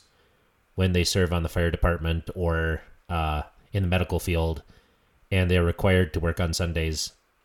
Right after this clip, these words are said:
for the good of their neighbor. Um,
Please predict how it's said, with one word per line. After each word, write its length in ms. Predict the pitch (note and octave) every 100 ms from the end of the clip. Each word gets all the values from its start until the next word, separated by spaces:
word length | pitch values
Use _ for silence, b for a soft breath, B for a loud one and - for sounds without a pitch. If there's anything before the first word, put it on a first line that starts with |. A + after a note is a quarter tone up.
| -
for 280 | - - G2+
the 80 | F2
good 220 | F2+ F2+
of 100 | E2+
their 180 | E2+ D#2
neighbor. 540 | D2 D2+ D#2 E2 D2 _ _ _ _ _ _ _ _ _ _ _ _ _ _ _ _ _
Um, 520 | E2+ D#2 D#2 D2+ D2+